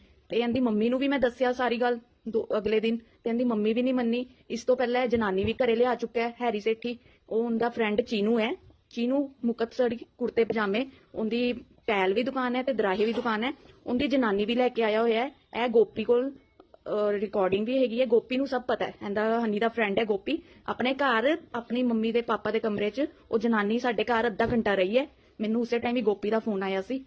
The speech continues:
"ਇਹ ਕੰਮ ਹੁੰਦੇ ਪਏ ਆ ਸਾਡੇ ਘਰ 'ਚ।" ਤੇ ਹਨੀ ਸੇਠੀ ਬਾਕੀ ਸੋਸ਼ਲ ਮੀਡੀਆ 'ਚ ਬਹੁਤ ਕੁਛ ਸ਼ੋਅ ਕਰ ਰਿਹਾ ਤੇ ਹਨੀ ਸੇਠੀ ਨੂੰ ਆਪਣੇ ਘਰ ਦਾ ਬਿਲਕੁਲ ਵੀ ਨਹੀਂ ਹੈਗਾ। ਤੇ ਹੁਣ ਵੀ ਇਹ ਥੋੜੇ ਦਿਨ ਪਹਿਲਾਂ ਦੀ ਗੱਲ ਹੈ,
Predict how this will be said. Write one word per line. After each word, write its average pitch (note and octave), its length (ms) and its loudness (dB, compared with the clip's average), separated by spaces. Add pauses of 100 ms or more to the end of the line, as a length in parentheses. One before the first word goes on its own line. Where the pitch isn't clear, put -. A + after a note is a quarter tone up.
"ਇਹ A3+ 160 -2
ਕੰਮ A3+ 220 2
ਹੁੰਦੇ G#3+ 240 0
ਪਏ G#3 100 0
ਆ A3+ 60 2
ਸਾਡੇ A3+ 280 -2
ਘਰ A3 180 -2
'ਚ।" C4+ 180 -4 (280)
ਤੇ G#3+ 120 -2
ਹਨੀ A3 240 2
ਸੇਠੀ A3+ 280 2
ਬਾਕੀ A3+ 240 -2
ਸੋਸ਼ਲ A3+ 340 -2
ਮੀਡੀਆ A3+ 260 2
'ਚ A3 80 -4
ਬਹੁਤ G#3+ 200 0
ਕੁਛ A#3 180 -10
ਸ਼ੋਅ A#3+ 160 0
ਕਰ G3+ 180 -2
ਰਿਹਾ G3+ 160 -2 (260)
ਤੇ A3+ 80 -2
ਹਨੀ A3 180 0
ਸੇਠੀ A3 260 0
ਨੂੰ A#3 80 0
ਆਪਣੇ A3+ 220 -2
ਘਰ A#3 220 -2
ਦਾ G3 120 -2
ਬਿਲਕੁਲ G#3 320 -2
ਵੀ A#3 100 2
ਨਹੀਂ A#3 120 2
ਹੈਗਾ। G3 200 -2 (320)
ਤੇ A3 60 2
ਹੁਣ A3+ 260 4
ਵੀ B3+ 180 -2
ਇਹ C#4 160 2
ਥੋੜੇ A3+ 260 0
ਦਿਨ A#3+ 180 -2
ਪਹਿਲਾਂ G#3+ 280 -2
ਦੀ A3+ 120 -4
ਗੱਲ G3+ 220 0
ਹੈ, C#4 100 0